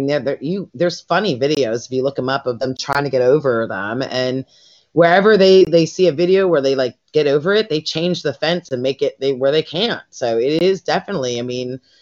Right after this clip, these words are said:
immigration is cut down hugely in California. I mean, I,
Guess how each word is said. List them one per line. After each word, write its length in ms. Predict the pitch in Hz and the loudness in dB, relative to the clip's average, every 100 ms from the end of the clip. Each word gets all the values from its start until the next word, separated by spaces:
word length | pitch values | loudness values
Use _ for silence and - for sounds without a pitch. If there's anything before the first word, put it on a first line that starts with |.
| _ _ _ - | _ _ _ 0
immigration 600 | 208 170 156 214 - 151 | 2 4 4 4 2 -2
is 100 | - | -4
cut 200 | 165 - | -8 -2
down 280 | 175 180 | -2 0
hugely 560 | 170 170 262 269 139 120 | -2 -4 -4 -6 -6 -6
in 100 | 113 | -6
California. 640 | 131 120 117 - 120 104 | -6 -4 -6 -6 -8 -8
I 100 | 95 | -8
mean, 220 | 123 131 - | -4 -4 -2
I, 180 | 220 | -4